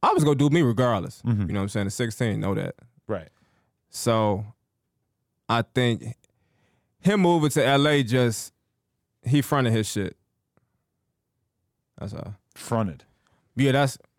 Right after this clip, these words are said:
Speaker 1: yeah, you gotta do your homework. I know, I know you talked to J Mane and he was putting you down on a lot of Chicago lingo, but yeah, sixteen shot him fronting his shit by moving to L A.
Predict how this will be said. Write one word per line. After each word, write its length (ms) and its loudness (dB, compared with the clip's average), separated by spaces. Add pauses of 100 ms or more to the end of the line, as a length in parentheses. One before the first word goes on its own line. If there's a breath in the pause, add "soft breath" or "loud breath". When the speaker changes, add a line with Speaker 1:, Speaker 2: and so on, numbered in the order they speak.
(100)
Speaker 1:
yeah, 160 0
you 120 4
gotta 100 2
do 100 4
your 160 4
homework. 420 2
I 100 2
know, 200 2
I 80 2
know 140 2
you 120 2
talked 220 0
to 60 -2
J 140 4
Mane 300 2
and 120 4
he 100 4
was 100 0
putting 220 0
you 80 2
down 240 2
on 100 2
a 40 2
lot 180 2
of 80 -2
Chicago 380 0
lingo, 460 0
but 160 -2
yeah, 280 0 (580 soft breath)
sixteen 540 0
shot 260 0
him 60 0
fronting 320 0
his 160 0
shit 300 -4
by 280 -2
moving 300 -2
to 140 -6
L 140 -4
A. 160 -10